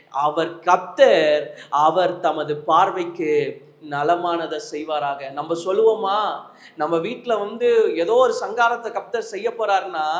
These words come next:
என்ன பண்ணியிருப்போம்? போய் விழுந்திருக்க மாட்டோம் கர்த்தருடைய பாதத்துல, போய் ஆண்டவருடைய சமூகத்துல விழுந்திருக்க மாட்டோம்.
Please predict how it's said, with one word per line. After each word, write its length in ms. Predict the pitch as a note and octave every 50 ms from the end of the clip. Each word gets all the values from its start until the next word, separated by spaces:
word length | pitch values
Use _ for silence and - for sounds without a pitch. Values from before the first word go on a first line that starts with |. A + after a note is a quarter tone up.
| F#3+ - - - - - - -
என்ன 320 | D#3 D#3 D#3+ G3+ B3+ D#4+ D#4
பண்ணியிருப்போம்? 760 | D4+ C4 B3 C4 D4 C#4+ C4 C4 - A#3 G#3 G#3+ B3 B3 -
போய் 160 | A#3+ A3+ A3+
விழுந்திருக்க 520 | - G#3 A#3 D4+ E4 E4+ E4+ E4+ E4+ D#4
மாட்டோம் 320 | D4+ C4+ C4 C4 C4 A#3+ G#3+
கர்த்தருடைய 420 | A3+ G#3+ - - B3+ B3+ A#3+ A#3+ A3 -
பாதத்துல, 540 | A3+ G3+ G#3 G#3+ A3 A#3 A3 A3+ A3+ G#3 G#3 A3 B3+ - - - - - - C#3+ C#3+ - -
போய் 180 | B3 C#4+ D#4+
ஆண்டவருடைய 440 | A#3 A#3 D#4 D#4 E4 D#4+ D4+ C#4+ C4 -
சமூகத்துல 420 | C4 B3 C4+ E4+ D#4+ - D4 C4 A#3
விழுந்திருக்க 420 | A#3 C#4 D4 C#4+ D4+ D4 C#4+ C#4
மாட்டோம். 460 | B3 B3+ A#3 A#3 A3+ G#3 G#3 A3 A#3